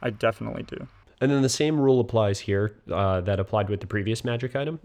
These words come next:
Speaker 2: If you wanna just up the monster's chance to hit and the damage that they do, you can totally do that. You don't need to give them magic items. But if you want it to look really cool and telegraph to the players the cool magic item that they could get after they win this fight,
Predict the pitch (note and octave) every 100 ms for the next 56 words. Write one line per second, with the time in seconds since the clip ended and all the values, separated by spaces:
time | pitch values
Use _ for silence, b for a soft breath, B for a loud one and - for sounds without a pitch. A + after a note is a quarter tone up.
0 | C3 A#2 C3+ F3 F#3 E3+ C#3 C3 - -
1 | G#2+ G#2+ - A2 G2+ G2+ G2+ - G#2+ F#2+
2 | - G#2 G2+ - F#2+ A2 - - A2 G2+
3 | G2 F#2 F2+ G#2 - A#2+ B2 C3 C#3+ D#3
4 | _ A#2+ A#2+ B2 C3+ B2+ G#2+ G2+ G2+ F2+
5 | - - A#2+ A2+ A2+ G#2+ A2 F#2+ G#2 G2
6 | G2 F#2 F2 G2+ - G#2+ A2+ C#3+ - B
7 | B B _ E3 B2+ - A#2 G#2 A2 A2+
8 | A2+ F#2+ F#2+ A2 - B2+ C3 C3 D#3 D#3+
9 | - A#2 G#2 G2 B - - C#3+ C3 A2+
10 | G2+ F2+ - G2+ F#2 - - G#2 A#2 -
11 | - b - A2 - A#2 G2 F#2 E2+ G2+
12 | G#2+ A2+ C3 B2 G#2+ F#2 G2 - F#2 -
13 | G2+ - G#2 F#2+ - F#2+ F#2 F#2 F#2+ F#2+
14 | G2+ A2 - B2 C#3